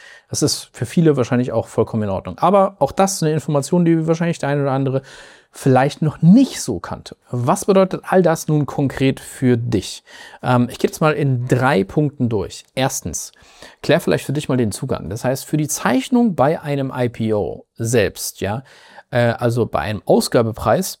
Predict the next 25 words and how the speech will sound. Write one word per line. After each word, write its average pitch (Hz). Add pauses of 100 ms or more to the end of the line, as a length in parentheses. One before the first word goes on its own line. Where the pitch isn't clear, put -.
brauchst 139
du 392
in 156
der 113
Regel 226
einen 117
amerikanischen 120
Broker, 214 (320)
wie 123
Interactive -
Brokers. - (340)
Viele -
europäische 180
oder 135
deutsche 120
Broker 196
bieten 143
zwar 120
I-P-O-Zeichnungen 110 (380)
an, 214 (280)
aber 131
erst 175
nach 143
einigen 131
Handelstagen. 139